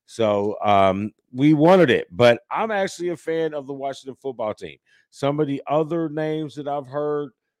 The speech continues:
are pretty just absolutely downright ridiculous. And I'm not even gonna entertain them by repeating them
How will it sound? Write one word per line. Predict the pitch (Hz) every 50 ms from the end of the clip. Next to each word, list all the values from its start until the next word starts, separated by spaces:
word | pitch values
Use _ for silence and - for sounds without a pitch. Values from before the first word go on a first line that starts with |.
| _ _ _
are | - 95 82 _ _
pretty | - 127 135 139 139 139 135 135 135
just | 120 90 92 120 120 120 120 117 - _ _ _ _ _ 120 104 _ _ -
absolutely | 139 143 147 127 110 - 135 135 135 135 135 123 117 123 127 120
downright | 107 90 - 117 117 117 117 117 107 107 110 107 107 110 104 _
ridiculous. | 92 87 80 73 _ _ _ _ _ - 120 110 101 80 _ - 87 73 65 64 64 - _ _ _ _ _ _ _ _ _ -
And | 113 110 120
I'm | 131 131
not | 131 123 120
even | 120 120 113 117
gonna | 113 113 113 110 120
entertain | 110 113 113 113 113 - - - 110 113 113 110 104
them | 110 110 104
by | 104 104
repeating | 107 98 101 104 92 - - 98 120 123 117 107 107
them | 110 104 101 110